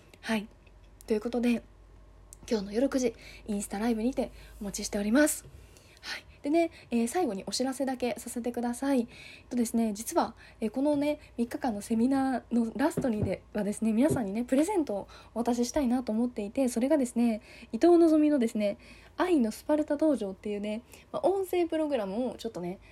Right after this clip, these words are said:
開始しようかなと思っています。で、こちらはですね、無料で学べるものになっているんですけれども、ちょっとね、あのー、思い返してほしいんですね。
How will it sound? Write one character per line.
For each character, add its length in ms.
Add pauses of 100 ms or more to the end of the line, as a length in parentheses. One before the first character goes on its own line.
(280)
開 180
始 100
し 120
よ 60
う 20
か 80
な 140
と 100
思 140
っ 20
て 120
い 60
ま 200
す。 100 (300)
で、 60
こ 120
ち 100
ら 100
は 80
で 100
す 80
ね、 140
無 120
料 160
で 100
学 200
べ 100
る 80
も 80
の 80
に 100
な 120
っ 40
て 120
い 60
る 100
ん 80
で 80
す 100
け 80
れ 80
ど 80
も、 260 (460)
ち 80
ょ 60
っ 60
と 120
ね、 320 (320)
あ 120
の 400
ー、 60
思 140
い 340
返 200
し 20
て 80
ほ 80
し 60
い 20
ん 40
で 60
す 80
ね。 200